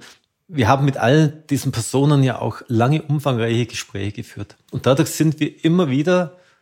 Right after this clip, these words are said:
auf neue Ermittlungsansätze gekommen. Wir sind auf neue Gruppen gekommen, die wir vorher gar nicht gekannt haben. Wir sind dann auf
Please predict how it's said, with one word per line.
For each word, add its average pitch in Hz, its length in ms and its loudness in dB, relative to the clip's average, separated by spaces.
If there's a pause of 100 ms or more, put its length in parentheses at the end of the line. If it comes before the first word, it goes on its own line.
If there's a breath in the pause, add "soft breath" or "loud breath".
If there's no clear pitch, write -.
(120)
auf 131 240 -2
neue 151 540 2
Ermittlungsansätze 113 1200 -2
gekommen. 92 600 -14 (380)
Wir 104 120 -4
sind 135 380 0
auf - 460 -6
neue 113 420 4
Gruppen 139 520 0
gekommen, 101 540 -4
die 113 140 -4
wir 110 100 2
vorher 117 280 0
gar 107 200 -2
nicht 107 220 -2
gekannt - 360 0
haben. 95 360 -4 (1000 soft breath)
Wir 101 100 -6
sind 127 300 0
dann 120 160 4
auf 104 600 -2